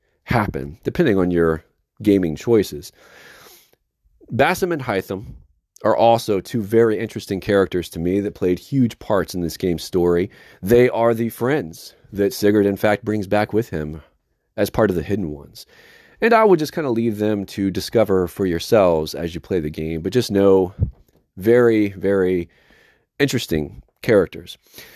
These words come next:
And the final specific character, before going to Eivor, of course, that I'd like to mention that really resonated with me was King Edward. As an antagonist,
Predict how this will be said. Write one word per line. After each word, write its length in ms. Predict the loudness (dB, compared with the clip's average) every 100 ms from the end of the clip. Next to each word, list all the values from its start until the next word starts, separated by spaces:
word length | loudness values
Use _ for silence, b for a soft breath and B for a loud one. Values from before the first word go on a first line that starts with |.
| B B B B _ -4
And 400 | 2 4 2 0
the 160 | -2 0
final 400 | 0 2 0 -2
specific 540 | -6 -2 -2 -2 -6
character, 460 | -2 0 0 -2 -2
before 380 | -4 2 4
going 260 | 4 2 0
to 60 | -2
Eivor, 440 | -2 -2 -2 -4
of 60 | -6
course, 500 | -4 -2 -2 -4 -4
that 260 | -2 0 2
I'd 120 | 4
like 180 | 2 0
to 80 | -4
mention 300 | -6 -6 -6
that 120 | -6
really 420 | -4 2 2 4
resonated 500 | 2 0 0 0 0
with 140 | -2 -2
me 220 | -2 0
was 180 | -2 -4
King 240 | -6 -2
Edward. 400 | -2 -4 -12 -16 _ -10 -10 -18 _ _ _ _ _ _ _ 0
As 160 | 2
an 60 | 2
antagonist, 680 | 2 0 2 0 -2 -6